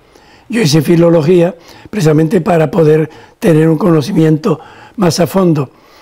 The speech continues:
a nivel de filologi-, de filología, <laughs> que es incomprensible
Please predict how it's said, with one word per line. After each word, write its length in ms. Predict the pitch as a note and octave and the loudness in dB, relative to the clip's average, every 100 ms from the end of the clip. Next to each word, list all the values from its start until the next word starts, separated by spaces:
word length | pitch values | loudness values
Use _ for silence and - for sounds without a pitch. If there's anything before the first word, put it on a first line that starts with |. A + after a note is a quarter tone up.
| - _ _ D4 - | -20 _ _ -10 -6
a 200 | - D3+ | -2 0
nivel 320 | C#3 D3 E3 | 2 2 2
de 100 | D#3 | 0
filologi-, 580 | D3+ E3 D#3+ D#3 C3+ G3 | 0 0 2 0 -2 -6
de 180 | F#3 G3+ | -6 -2
filología, 680 | F3+ E3 E3 D3+ F#3+ D#3 - _ - - - - | 0 2 2 2 0 -2 -6 _ -20 -20 -20 -20
<laughs> 540 | - - - G#3+ E3+ - | -20 -6 -4 -2 -2 0
que 200 | E3+ D#3+ | 2 2
es 180 | D#3+ - - | -2 -12 -2
incomprensible 1000 | E3+ C#3+ G3 D#3+ E3+ D3+ G#3+ G3 C#3+ | -2 0 0 0 0 0 0 0 -2